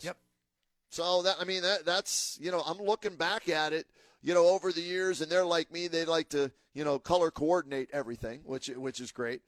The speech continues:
Speaker 2: Um, makes it easier for us old folks if we can't read the, the letters, we can at least see the color and we know who that is.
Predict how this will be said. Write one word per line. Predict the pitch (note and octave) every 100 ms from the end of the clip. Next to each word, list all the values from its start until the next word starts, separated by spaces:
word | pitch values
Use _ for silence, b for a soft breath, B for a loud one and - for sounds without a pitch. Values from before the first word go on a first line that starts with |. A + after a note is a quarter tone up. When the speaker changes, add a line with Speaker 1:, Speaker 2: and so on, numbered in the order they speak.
| b b -
Speaker 2:
Um, | C3+ C3+ C3
makes | D3 -
it | C#3+
easier | D3 D3 C#3+ C3+
for | C#3
us | C3 -
old | D#3 D#3+
folks | - C3+ C3+
if | C#3 C#3
we |
can't | B2 E3 D#3+
read | C#3+ B2+ F3 F3
the, | D3 C#3+ C3
the | C3+
letters, | C3 D#3 F#3+ C3
we | C#3+
can | C#3+
at | C#3+
least | D#3 E3+
see | - E3+
the | D3
color | E3 E3+ D3+
and | C3+
we | C#3
know | D3 C#3
who | C#3+
that | D#3 D#3
is. | C3 A#2+